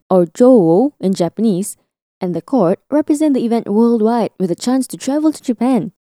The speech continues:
Ending off the festival is a big dance where the public's invited to join the rehearsals.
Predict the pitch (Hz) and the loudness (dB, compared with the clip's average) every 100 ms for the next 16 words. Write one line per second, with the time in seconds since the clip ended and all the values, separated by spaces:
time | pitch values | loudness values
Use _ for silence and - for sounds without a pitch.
0 | _ _ _ _ _ _ 311 339 339 330 | _ _ _ _ _ _ -2 0 2 2
1 | 240 233 180 - 180 208 185 170 240 302 | 0 -2 -4 -4 -4 -2 -2 -2 2 2
2 | 302 - 247 196 156 - 175 - 247 226 | 0 -2 -6 -4 -6 -6 -6 -4 -4 -2
3 | 233 - 185 254 269 185 - 185 185 160 | -4 -6 -4 -2 -4 -8 -6 -4 -2 -2
4 | 175 214 - - - - | -2 -4 -6 -12 -18 -20